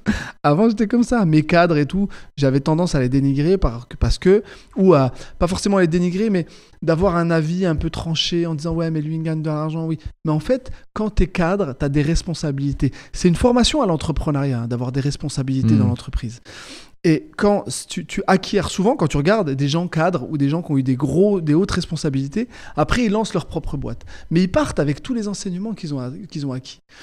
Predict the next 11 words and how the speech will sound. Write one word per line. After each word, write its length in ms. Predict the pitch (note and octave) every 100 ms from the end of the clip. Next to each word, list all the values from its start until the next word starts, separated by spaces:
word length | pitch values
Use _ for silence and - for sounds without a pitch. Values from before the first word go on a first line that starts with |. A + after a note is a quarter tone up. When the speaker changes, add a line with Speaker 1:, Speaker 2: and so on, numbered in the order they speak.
| - - - -
Speaker 1:
L'entrepreneuriat, 580 | D#3+ - E3+ G3 G3+ A3
c'est 140 | F3 C#3
ça 240 | - D#3+
aussi. 320 | B2+ - A#2 -
Speaker 2:
Ouais. 160 | G#2+ F#2+
Speaker 1:
C'est 140 | F#2+
que 100 | F3+
tu 140 | -
vas 100 | E3
devoir 320 | D#3 D#3+ D3+ A#2+
bosser. 540 | C#3+ A3 - G3 A#3+